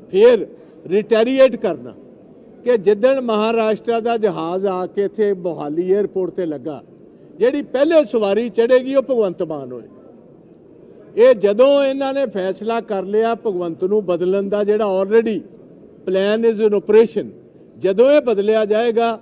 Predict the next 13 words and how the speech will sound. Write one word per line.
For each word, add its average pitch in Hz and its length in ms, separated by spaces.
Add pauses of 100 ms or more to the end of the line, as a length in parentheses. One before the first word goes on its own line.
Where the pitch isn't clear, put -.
(480)
ਉਹਦੇ 262 400 (400)
ਨਾਲ 208 400
ਹੀ 285 160
ਪੈਰਲਲ 185 460 (600)
ਭਾਜਪਾ 175 440
ਦੀ 226 160
ਏਜੰਸੀਆਂ 180 560
ਜਿਹੜੀਆਂ 202 380
ਇਹਨਾਂ 196 280
ਨਾਲ 196 140
in 185 60 (100)
touch 160 260
ਨੇ, 190 160